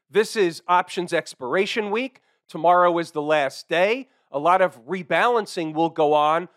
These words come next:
across all different asset classes. By the way, you should know that the S P Y will pay a dividend overnight. So when we wake up in the morning,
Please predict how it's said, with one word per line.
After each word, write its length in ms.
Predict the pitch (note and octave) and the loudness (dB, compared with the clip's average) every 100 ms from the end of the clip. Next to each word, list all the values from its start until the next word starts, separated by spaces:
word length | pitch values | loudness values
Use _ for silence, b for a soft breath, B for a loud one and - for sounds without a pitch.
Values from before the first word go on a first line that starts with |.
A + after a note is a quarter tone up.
| _ | _
across 560 | D3 - F#3 F3 D#3 - _ | -12 -4 2 4 2 -4 _
all 300 | B2+ F#3+ B3 | 0 2 2
different 400 | A#3 F#3 - E3+ D#3 | 2 -4 -6 -8 -4
asset 420 | D3 C#3+ D#3 - | -4 -2 -6 -6
classes. 640 | D#3+ D3 D3+ - G3 F3+ _ _ _ | -2 0 -2 -4 -8 -8 _ _ _
By 160 | E3 F#3+ | 2 2
the 100 | E3 | 2
way, 440 | F#3 G3+ F3 F3 _ _ _ | 0 0 0 -4 _ _ _
you 160 | E3+ | -10
should 240 | F#3 F#3+ D#3+ | -6 -6 -4
know 240 | G3+ C4 | 0 2
that 240 | G#3+ F3+ - | 2 -2 -4
the 220 | F3 D#3 _ _ _ | -12 -14 _ _ _
S 240 | G3+ A#3 - | -4 -2 -6
P 220 | - A#3+ G3 | -14 -12 -4
Y 380 | G#3 A3 G3+ | 2 2 2
will 320 | F3+ F#3 A#3+ A#3 | -2 0 0 0
pay 320 | A3 A3 G#3 | -4 -4 -4
a 200 | G3+ D3+ _ | -6 -10 _
dividend 760 | G3 A3+ G#3+ D3+ C#3 C#3+ D#3 _ _ _ - | -2 0 0 2 2 0 -6 _ _ _ 2
overnight. 640 | F#3+ G#3 F3+ F#3 D#3+ B2+ | 4 4 0 2 0 -2
So 160 | - E3+ | -8 -6
when 220 | D3 E3+ | -4 -4
we 140 | D3+ C#3+ | -4 -4
wake 320 | F#3 C#4 - | -2 -2 -2
up 180 | B3+ A#3 | -2 -2
in 80 | |
the 80 | G#3 | -4
morning, 500 | G3+ A3 G#3+ F3 D#3+ | 0 2 2 0 -6